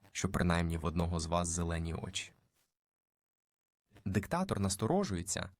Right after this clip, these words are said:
але заспокоює себе тим, що ваша заява не могла нічого змінити.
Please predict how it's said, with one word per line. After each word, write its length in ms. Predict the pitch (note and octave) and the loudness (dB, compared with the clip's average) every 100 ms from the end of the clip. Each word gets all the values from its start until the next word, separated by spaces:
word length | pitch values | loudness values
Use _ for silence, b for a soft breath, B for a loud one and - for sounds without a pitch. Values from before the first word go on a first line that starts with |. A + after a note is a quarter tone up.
| - | 2
але 240 | G2 G2 | 4 4
заспокоює 580 | G2 F#2+ - - F#2 F2 | 2 -2 -4 -2 0 0
себе 260 | - - - | -2 -4 -4
тим, 280 | D#3 F#3 G#2 - | -2 -2 -4 -8
що 220 | - G2 | -2 0
ваша 280 | A#2+ - G2 | 0 0 -2
заява 360 | F#2 A2+ B2+ | -2 -2 0
не 120 | G2 | 2
могла 300 | F#2 F2+ G2+ | 2 0 0
нічого 420 | G2 F#2 - F2+ F2 | 0 0 -2 -4 -2
змінити. 540 | F2 E2+ D2+ - - | -2 -2 -4 -8 -14